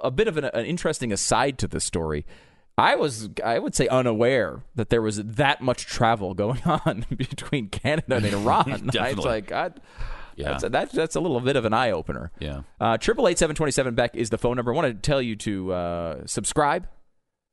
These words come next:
Speaker 1: to, uh, the YouTube page, uh,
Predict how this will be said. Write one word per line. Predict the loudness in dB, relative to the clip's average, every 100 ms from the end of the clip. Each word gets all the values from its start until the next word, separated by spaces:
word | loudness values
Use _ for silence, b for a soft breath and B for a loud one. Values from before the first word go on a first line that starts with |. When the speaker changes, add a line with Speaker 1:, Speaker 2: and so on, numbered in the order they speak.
| _
Speaker 1:
to, | -2 0 0 0 -2 -4
uh, | -2 0 -2 -4
the | -4 -4
YouTube | 0 0 2
page, | 0 0 -6 -6
uh, | -2 -2